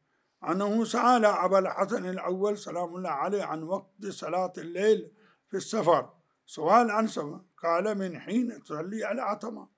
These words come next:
إلى أن ينفجر الصبح"، يعني من أول الليل إلى آخر الليل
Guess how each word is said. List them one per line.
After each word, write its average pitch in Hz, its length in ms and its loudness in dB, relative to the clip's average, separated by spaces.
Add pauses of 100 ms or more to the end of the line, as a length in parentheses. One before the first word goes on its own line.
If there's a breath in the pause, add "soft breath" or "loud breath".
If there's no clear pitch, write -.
(400)
إلى 226 280 4
أن 233 60 0
ينفجر 220 560 -4
الصبح"، - 360 -16 (460)
يعني 165 220 -8
من 202 200 -10
أول 185 280 -4
الليل 233 280 6
إلى 180 260 -6
آخر 170 280 -6
الليل 226 460 -4